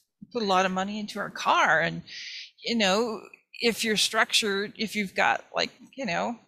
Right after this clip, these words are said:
certain pieces of, uh, you know, different entities, you can take, you know, portions of it off. But if you're set up right, you can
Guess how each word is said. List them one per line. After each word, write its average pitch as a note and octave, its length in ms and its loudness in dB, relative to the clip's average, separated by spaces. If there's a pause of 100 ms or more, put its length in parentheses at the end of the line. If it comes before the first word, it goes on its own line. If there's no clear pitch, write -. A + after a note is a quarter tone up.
(600)
certain A3+ 320 -4
pieces G3 440 0
of, E3+ 300 -8 (580)
uh, - 40 -8 (120)
you G#3 120 -4
know, F3+ 80 -2
different F#3+ 340 -6
entities, A3+ 760 -4 (300)
you A3+ 140 -4
can G3+ 160 -8
take, - 400 -6
you G3+ 80 -6
know, E3 300 -8 (420)
portions D3+ 380 -6
of D3 120 -12
it - 80 -14 (240)
off. - 320 -6 (720)
But E3+ 100 -8
if - 220 -12
you're - 80 -8
set G3+ 320 2
up C4+ 260 2
right, F#3 600 2 (1080)
you F#3 180 -8 (140)
can F3+ 380 -6